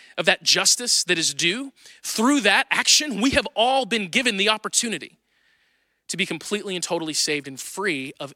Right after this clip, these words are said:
any fear of God's wrath. That is good news. We started this whole conversation of Romans talking about good news. That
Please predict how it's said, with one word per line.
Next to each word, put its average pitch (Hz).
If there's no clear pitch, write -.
any 208
fear 135
of 135
God's 123
wrath. -
That 180
is 156
good 180
news. 175
We 214
started 254
this 220
whole 254
conversation 233
of 180
Romans 202
talking 196
about 165
good 196
news. 156
That 196